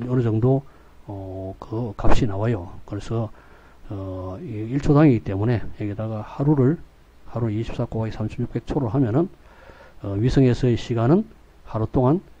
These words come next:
지표에서의 시간보다도 칠 마이크로 세컨드만큼 천천히 감을 볼 수가 있습니다. 됐죠?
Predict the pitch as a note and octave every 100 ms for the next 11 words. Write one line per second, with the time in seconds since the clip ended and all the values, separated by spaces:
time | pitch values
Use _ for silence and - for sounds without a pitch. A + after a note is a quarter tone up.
0 | - _ - C#3+ - C#3 A2+ A#2+ A2+ -
1 | A#2 A2 G#2+ G#2+ G#2 G2 C#3+ E3+ - -
2 | - - - - D#3 D#3+ B2 G#2+ - B2+
3 | - D3 B2 B2+ D#3 E3+ - - - -
4 | G#2+ G#2+ C#3+ D#3 - - - - - C#3+
5 | C#3+ D3+ C3+ B2 C#3+ E3+ - - - -
6 | G2 - G#2 G#2 - - - - _ -
7 | - _ - - - B2 C#3